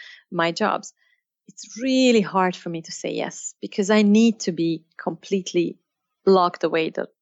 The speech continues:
from the life for a while to be able to, to get out there and connect again.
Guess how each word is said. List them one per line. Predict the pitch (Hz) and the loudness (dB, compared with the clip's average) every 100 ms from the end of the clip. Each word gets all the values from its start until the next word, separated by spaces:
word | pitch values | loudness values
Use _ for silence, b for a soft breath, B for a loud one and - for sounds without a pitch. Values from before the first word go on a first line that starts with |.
| _ | _
from | - 165 160 | -14 -12 -6
the | |
life | 160 160 170 - _ | -2 -2 -4 -12 _
for | _ 170 | _ 0
a | 165 | 2
while | 165 175 185 B B B _ | 0 0 -4 B B B _
to | - | -10
be | 185 170 | 0 2
able | 165 170 | 2 -2
to, | 165 - 165 | -4 -6 -6
to | 160 170 | -4 -2
get | 175 175 | 0 2
out | 165 160 | 2 0
there | 170 | -2
and | 170 170 | -4 -6
connect | 180 170 165 | -6 -6 -6
again. | 175 160 160 | -8 -6 -8